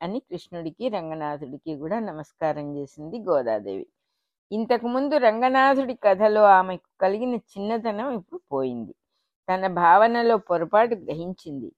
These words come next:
తన్మయురాలై రంగనాథునికి సమర్పణ చెందటంలో తన పొరపాటు కూడా మర్చిపోయింది. తాను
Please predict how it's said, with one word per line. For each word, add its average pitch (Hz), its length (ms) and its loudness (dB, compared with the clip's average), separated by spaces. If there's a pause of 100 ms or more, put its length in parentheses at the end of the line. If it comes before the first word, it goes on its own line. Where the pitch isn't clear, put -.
తన్మయురాలై 175 1040 2
రంగనాథునికి 196 840 -2
సమర్పణ 196 600 -4 (120)
చెందటంలో 160 640 -4
తన 151 320 -2
పొరపాటు 214 600 2
కూడా 233 280 2
మర్చిపోయింది. 117 800 -10 (640)
తాను 196 320 2